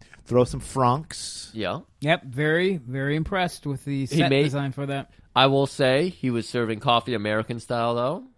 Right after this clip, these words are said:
Speaker 2: So he missed out on that
Speaker 3: Can
Speaker 2: opportunity.
Speaker 3: you elaborate on the European coffee style versus the American coffee style?
Speaker 2: Well, they don't
Speaker 3: Service.
Speaker 2: It's more
Speaker 1: Well,
Speaker 2: of
Speaker 1: they
Speaker 2: like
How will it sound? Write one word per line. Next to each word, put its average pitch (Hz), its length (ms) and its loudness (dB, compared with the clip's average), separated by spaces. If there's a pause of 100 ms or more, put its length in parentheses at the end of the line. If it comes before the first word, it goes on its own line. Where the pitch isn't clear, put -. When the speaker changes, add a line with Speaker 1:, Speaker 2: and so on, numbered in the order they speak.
(420)
Speaker 2:
So 107 380 0
he 104 140 -6
missed 110 280 -8
out 120 160 -2
on 127 120 -4
that 123 140 -2
Speaker 3:
Can 101 80 -2
Speaker 2:
opportunity. 403 360 -4
Speaker 3:
you 480 140 6
elaborate 208 520 -2
on 135 220 -2
the 135 80 2
European 143 480 0
coffee 131 320 -2
style 123 400 -4
versus 117 400 -6
the 127 120 0
American 127 420 -2
coffee 104 320 -8
style? 185 100 -2
Speaker 2:
Well, 214 160 0
they 208 160 0
don't - 220 -2
Speaker 3:
Service. 151 400 4 (100)
Speaker 2:
It's 180 160 -2
more 214 140 0
Speaker 1:
Well, 214 80 6
Speaker 2:
of 202 60 12
Speaker 1:
they 190 80 12
Speaker 2:
like 180 60 8